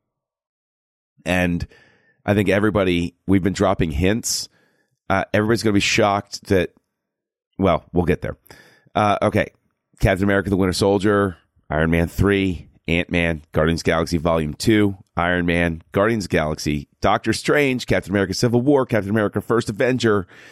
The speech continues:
The Incredible Hulk, Thor, Spider-Man: Homecoming, The Avengers,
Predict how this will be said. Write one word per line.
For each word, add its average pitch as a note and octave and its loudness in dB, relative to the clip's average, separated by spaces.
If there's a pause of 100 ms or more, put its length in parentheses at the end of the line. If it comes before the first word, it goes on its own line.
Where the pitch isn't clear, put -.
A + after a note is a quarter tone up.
(540)
The E2 -2
Incredible F#2 2
Hulk, A2+ -2 (1160)
Thor, F#2 2 (1120)
Spider-Man: F#2 -2
Homecoming, A2+ 0 (1160)
The E2 0
Avengers, F#2+ -4